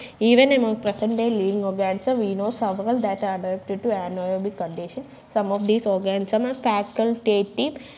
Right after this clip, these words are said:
anaerobes, because yeast is mainly aerobic, but can also, uh, anaerobically respire. That is facultative optional. Uh, but obligate means only anaerobic.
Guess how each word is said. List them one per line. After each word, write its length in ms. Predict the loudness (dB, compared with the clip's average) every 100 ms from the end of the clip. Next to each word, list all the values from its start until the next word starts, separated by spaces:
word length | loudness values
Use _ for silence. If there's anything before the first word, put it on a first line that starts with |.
| -4
anaerobes, 920 | -2 0 0 0 2 4 4 4 -6 -2
because 340 | 0 4 4 4
yeast 280 | 2 2 4
is 160 | 2 4
mainly 340 | 4 4 4 6
aerobic, 640 | 6 6 4 4 2 0 -18 -20 4
but 260 | 6 6 4
can 280 | 4 4
also, 500 | 4 2 4 6 6 4 -6 -18 -6
uh, 520 | 0 2 2 2 0 0
anaerobically 840 | 0 4 4 4 4 4 6 4 4
respire. 460 | 0 -4 -6 -6 -12 -20 -20 -20 -20 -20 -20 -20 -20 -20 _ _ _ -20 0
That 180 | 4 4
is 140 | 4
facultative 1040 | 4 4 6 6 6 4 -2 0 -2 -4 2
optional. 580 | 6 6 6 -2 -2 -4 -10 -20 -20 -20 _
Uh, 100 | -2
but 320 | 6 6 4 -6 4
obligate 640 | 6 8 6 6 6 6
means 280 | 6 2 2 4
only 320 | 6 6 6
anaerobic. 840 | 4 4 2 4 4 4 2 0